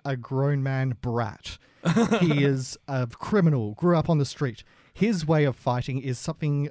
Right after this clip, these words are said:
Speaker 1: akin to capoeira with a sword.
Speaker 2: <laughs> What? Okay, and, uh, there's a girl as well, isn't there?
Speaker 1: Uh, yes, she is what brings them together, because these kind of guys, they are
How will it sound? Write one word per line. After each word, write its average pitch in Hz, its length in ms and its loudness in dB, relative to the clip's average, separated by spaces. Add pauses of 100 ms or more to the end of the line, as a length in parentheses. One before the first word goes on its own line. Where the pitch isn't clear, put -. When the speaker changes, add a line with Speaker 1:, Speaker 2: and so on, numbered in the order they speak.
(120)
Speaker 1:
akin 147 320 -2
to 127 120 -8
capoeira 139 880 0
with 139 200 -4
a 131 60 -2
sword. - 560 -4 (160)
Speaker 2:
<laughs> - 180 -14
What? 170 400 0 (480)
Okay, 175 380 -2
and, 185 180 -4
uh, 175 100 -4 (220)
there's 165 160 -2
a 170 60 -2
girl 202 320 0
as 139 120 -6
well, 147 180 -4
isn't 120 200 -8
there? 92 80 -16 (220)
Speaker 1:
Uh, 170 60 0
yes, 165 460 -2
she 180 300 0
is 151 160 0
what 135 260 -4
brings 135 220 -2
them 147 100 -2
together, 143 260 -4
because 131 240 0
these 190 200 0
kind 170 180 2
of 139 60 -4
guys, 113 440 -4 (800)
they 170 200 4
are 160 400 4